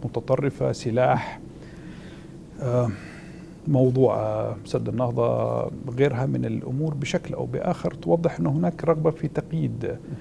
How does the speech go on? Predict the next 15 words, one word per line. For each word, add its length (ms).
آه، 480
مصر، 220
استهداف 460
الأمن 300
القومي 300
العربي. 320
أنا 120
تكلمت 460
على 120
دول 240
الارتكاز، 760
المملكة 380
العربية 260
السعودية 560
أيضا 280